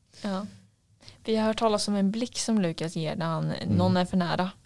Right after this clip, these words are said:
Speaker 2: Exakt.
Speaker 1: Så passa er för den allihopa, för att,
Speaker 2: Eller hur?
Speaker 1: eh, <laughs> då vet ni
Speaker 2: Annars
Speaker 1: att
Speaker 2: kommer
Speaker 1: ni
Speaker 2: problemen.
Speaker 1: bör backa. Ja, men annars, alltså nej, alltså jag tänker att de typ glömmer bort väldigt s-, alltså jag tänker ju på det här med avståndet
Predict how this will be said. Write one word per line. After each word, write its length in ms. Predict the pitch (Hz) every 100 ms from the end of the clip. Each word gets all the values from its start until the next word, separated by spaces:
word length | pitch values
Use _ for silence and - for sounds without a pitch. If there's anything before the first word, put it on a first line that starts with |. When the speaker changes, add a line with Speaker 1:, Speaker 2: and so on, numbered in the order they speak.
| -
Speaker 2:
Exakt. 340 | 104 - 202
Speaker 1:
Så 80 | 202
passa 400 | 196 226 - 240
er 60 | 226
för 120 | 220
den 180 | 202 208
allihopa, 420 | 185 165 165 -
för 120 | -
att, 160 | - 101
Speaker 2:
Eller 120 | 101
hur? 100 | 101 - _ _ - - - - - - 247 240 285
Speaker 1:
eh, 40 | - - - 339 381 370 -
<laughs> 0 |
då 140 | 247
vet 360 | 226 226 185 -
ni 340 | 226 220 185
Speaker 2:
Annars 260 | - 107 104
Speaker 1:
att 40 | 104
Speaker 2:
kommer 140 | 110
Speaker 1:
ni 60 | 95
Speaker 2:
problemen. 300 | 104 104 110
Speaker 1:
bör 80 |
backa. 400 | - 98 - - - - - _ _ _ - - - -
Ja, 260 | - 214 202
men 180 | 214 214
annars, 480 | 233 196 190 220 -
alltså 180 | - 214
nej, 300 | 214 214 220
alltså 240 | 214 214 214
jag 80 |
tänker 240 | 214 262 208
att 140 | 208
de 140 | 220 220
typ 120 | 208
glömmer 240 | 208 185
bort 560 | 180 - 302 - - -
väldigt 380 | 254 180 - - -
s-, 260 | - - -
alltså 180 | 214
jag 200 | 226 294
tänker 260 | 285 185 180
ju 40 |
på 100 | 180
det 60 | 185
här 80 | 175
med 140 | 175
avståndet 460 | - - - -